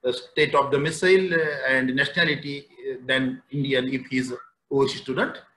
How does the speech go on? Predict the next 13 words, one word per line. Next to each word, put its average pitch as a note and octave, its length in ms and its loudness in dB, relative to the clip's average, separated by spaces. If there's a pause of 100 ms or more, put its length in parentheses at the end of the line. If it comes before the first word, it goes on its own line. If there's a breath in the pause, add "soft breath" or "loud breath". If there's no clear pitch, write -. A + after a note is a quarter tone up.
(380)
Uh, B2 180 -6
upload E3 360 4
data F3 460 2
of D3+ 200 2
all D#3+ 240 6
currently D#3 480 2
enrolled D3 600 4
students F#3 520 0
or D3 200 2
at C#3 140 -2
least C3+ 160 -8
fifty C#3+ 280 -10
percent G#3 520 -4